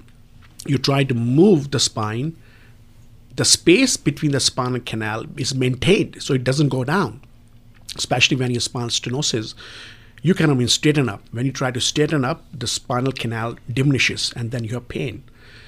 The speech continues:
Now here it prevents that compression of the spinal canal. So outside the spine,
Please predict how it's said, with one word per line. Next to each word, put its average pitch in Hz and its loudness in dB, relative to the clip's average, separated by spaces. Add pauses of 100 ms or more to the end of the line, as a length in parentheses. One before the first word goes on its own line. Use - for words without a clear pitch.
(160)
Now 120 -4
here 165 2
it 127 -4
prevents 160 2
that 120 -4 (460)
compression - 0
of 120 -2
the 113 -4
spinal 110 -8
canal. - -14 (220)
So - 0
outside 196 4
the 202 2
spine, 107 -4